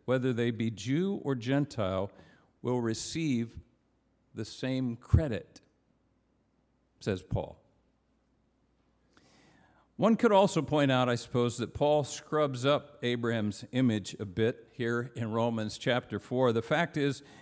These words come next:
Abraham's walk of faith, uh, of being called from the land of Ur of the Chaldeans to go to a land promised, uh,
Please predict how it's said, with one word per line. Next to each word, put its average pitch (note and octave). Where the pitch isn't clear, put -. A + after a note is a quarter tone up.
Abraham's C#3+
walk C3+
of A#2+
faith, C#3+
uh, A#2
of A2+
being B2+
called C#3+
from A#2+
the A2
land B2+
of G#2+
Ur C#3+
of A#2
the A2+
Chaldeans B2
to C3+
go D#3
to C#3
a -
land B2+
promised, D3
uh, B2+